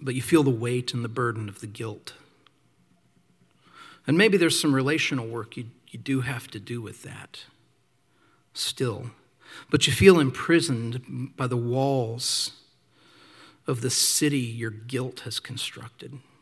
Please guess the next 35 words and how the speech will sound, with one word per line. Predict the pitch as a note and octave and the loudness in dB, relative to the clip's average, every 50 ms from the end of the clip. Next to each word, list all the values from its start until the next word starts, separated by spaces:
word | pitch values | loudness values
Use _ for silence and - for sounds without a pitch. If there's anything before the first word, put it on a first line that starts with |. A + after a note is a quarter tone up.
| _ _ _ _ _ _ _ _ _ _ _ _ _ _ _ _ _ _ _ _ _ _ _ _ - - - | _ _ _ _ _ _ _ _ _ _ _ _ _ _ _ _ _ _ _ _ _ _ _ _ -10 -4 -2
And | C#3 | 0
you | C3+ C3+ | 2 4
may | C#3+ C#3+ C#3 | 4 2 2
feel | C#3+ - D3 C#3+ C#3 | 2 4 4 4 4
that | B2+ A2+ - | 2 -2 -4
the | - B2 | -6 -8
guilt | A2+ A2 C#3+ C3+ B2 A#2 - - | -6 -4 -2 -2 -2 -4 -8 -8
is | A#2 - | -8 -6
just | - A#2+ - - | -6 -6 -6 -6
too | - - C#3 | -6 -4 -2
much | C3 B2+ A#2+ - - - | -2 -4 -4 -4 -6 -6
to | - - A2+ | -6 -6 -6
escape | A2 - - - - B2+ A#2+ A2+ - | -4 -4 -4 -4 -4 -4 -6 -6 -8
and | A#2+ A2+ | -8 -8
there's | A#2 A#2 - | -6 -6 -8
no | A#2 G#2+ A2 | -8 -10 -12
hope | - - A2 A2 - - | -12 -12 -14 -14 -14 -14
for | - G#2+ | -14 -14
that. | G#2+ A2 G#2+ - - _ - - - _ _ _ _ _ _ _ _ _ _ _ _ _ _ _ _ _ _ _ _ _ _ _ _ _ _ _ _ _ _ _ _ _ _ | -14 -14 -14 -16 -18 _ -16 -16 -16 _ _ _ _ _ _ _ _ _ _ _ _ _ _ _ _ _ _ _ _ _ _ _ _ _ _ _ _ _ _ _ _ _ _
That | - C#3 | -4 -2
it | C#3+ | -2
would | C#3 C3+ B2+ A#2+ | 0 -2 -2 -2
be | C#3+ C#3+ C#3 C3 | -2 -2 -2 -2
as | - B2+ A#2+ A2+ - - | -4 -6 -6 -6 -8 -8
likely | A#2+ A2+ A#2 B2+ C#3+ C#3+ C3+ - - A2 G#2+ G#2+ B2 C3 - - - _ _ _ _ _ _ _ _ _ _ _ _ _ _ _ _ _ _ _ _ _ _ _ _ _ _ _ - | -8 -8 -4 -2 -2 -2 -2 -6 -12 -14 -12 -12 -12 -14 -16 -18 -20 _ _ _ _ _ _ _ _ _ _ _ _ _ _ _ _ _ _ _ _ _ _ _ _ _ _ _ -6
as | C#3 B2 | -4 -4
a | B2+ A2+ | -4 -4
beggar | G#2+ B2+ C3+ C3+ B2+ C3 A#2 | -2 0 0 2 2 0 0
who | A2 C3 B2+ | 0 0 0
has | B2 A#2+ - | -2 -2 -4
been | - A#2+ G2+ | -6 -8 -8
paralyzed | - - - C3 A#2+ B2 A2+ A2+ A2+ A2+ G#2+ G#2+ - - | -6 -6 -6 -4 -4 -4 -4 -6 -6 -6 -6 -8 -8 -8
his | A2+ - - | -6 -8 -8
entire | A2 A2+ - - - B2+ A#2+ A2 A2 | -8 -10 -10 -8 -8 -6 -6 -6 -8
life | A2 A2 A2+ A#2 A2+ A2+ - - - | -8 -8 -8 -8 -8 -10 -12 -14 -16